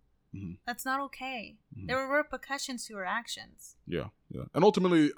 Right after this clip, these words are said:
Speaker 1: the family didn't face a lot on social media just because they're not on,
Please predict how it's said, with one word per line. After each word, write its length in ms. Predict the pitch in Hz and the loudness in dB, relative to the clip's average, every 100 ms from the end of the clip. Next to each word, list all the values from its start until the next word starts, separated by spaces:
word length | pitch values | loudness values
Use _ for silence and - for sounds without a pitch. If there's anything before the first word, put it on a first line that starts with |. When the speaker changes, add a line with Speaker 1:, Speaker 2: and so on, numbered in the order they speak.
| - 127 | -8 -6
Speaker 1:
the 160 | 117 | -4
family 600 | - 131 135 143 135 117 - _ _ _ _ 120 | -2 -2 2 2 2 0 -6 _ _ _ _ 0
didn't 360 | 131 131 110 | 2 2 -2
face 360 | - 123 120 - | 2 2 0 -4
a 80 | - | -4
lot 320 | 110 110 117 | 0 2 2
on 120 | - 107 | 0 -6
social 280 | 117 110 | -6 -6
media 260 | 104 117 123 | -6 -4 -4
just 120 | 107 | -4
because 180 | 104 107 | -6 -6
they're 100 | 107 | -6
not 220 | 107 101 - | -4 -6 -6
on, 400 | 87 107 113 117 | -6 -6 -6 -10